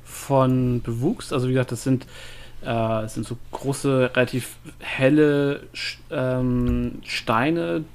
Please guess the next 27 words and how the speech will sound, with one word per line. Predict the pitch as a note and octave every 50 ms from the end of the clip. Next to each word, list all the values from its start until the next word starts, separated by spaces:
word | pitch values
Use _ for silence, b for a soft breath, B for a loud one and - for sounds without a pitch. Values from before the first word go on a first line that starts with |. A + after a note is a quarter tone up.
| - -
die, | D3 C3+ C3+ C3+ C3 C3 C3 C3 C3 C3 B2+ C3 B2+ B2 B2+ B2+
äh, | - - B2 A#2 A#2 A#2 A#2 A#2 A#2 - B B B B B B B B B B B - - - - -
so | C3 B2+ B2+ B2
auf | B2 C3 A#2+ - -
Pass | - E3 E3+ E3 - - -
gebaut | D3+ C3+ - C3 C#3+ F#3+ F#3+ -
sind | - F3 E3+ E3+ E3 D#3
und | D3+ C3+ C3
dann | C3+ B2 B2+ C3 C3+ C3+ C3
aber | C3+ B2+ B2+ B2
durch, | B2 B2+ B2+ B2 - - - -
durch | - C3 B2 - -
die | - B2
Jahre | B2 B2 B2 B2 B2+ B2+ B2
des, | B2 A#2+ A#2 - -
des, | - B2 A#2+ A2+ - - -
der, | - A#2+ A#2 A#2 A#2 A2+
des, | A#2+ A2+ A2 - - - - -
der, | - A#2+ A#2 A#2
der | A#2+ A#2+
mangelnden | A#2 A#2 A2+ A#2 A#2 A#2 A#2 A2+
Pflege | - - C#3+ C#3 C3+ C3+ C3+ B2+
und | B2 A#2+ A#2+ B2+ - - -
Eros-, | - C3 B2+ B2+ B2 B2+ B2+ - - -
Erosion | C#3 B2+ B2+ B2 A#2 A#2+ B2 B2 B2 B2+ B2+ B2 B2
und | B2 B2 A#2+ A#2+ A#2 -
so, | C3+ A#2+ A#2+